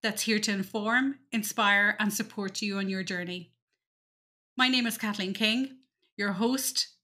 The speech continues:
and a long-term advocate who's deeply passionate about endometriosis and adenomyosis,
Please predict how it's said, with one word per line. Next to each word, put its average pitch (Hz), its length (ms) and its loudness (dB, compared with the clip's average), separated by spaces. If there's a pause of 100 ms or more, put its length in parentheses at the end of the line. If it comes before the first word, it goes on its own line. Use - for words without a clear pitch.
(300)
and 208 160 4
a 202 60 0
long-term 226 540 4
advocate 196 540 0
who's 208 260 -2
deeply 247 400 0
passionate 202 540 0
about 190 340 -2
endometriosis 208 960 -2
and 185 100 0
adenomyosis, 185 880 -4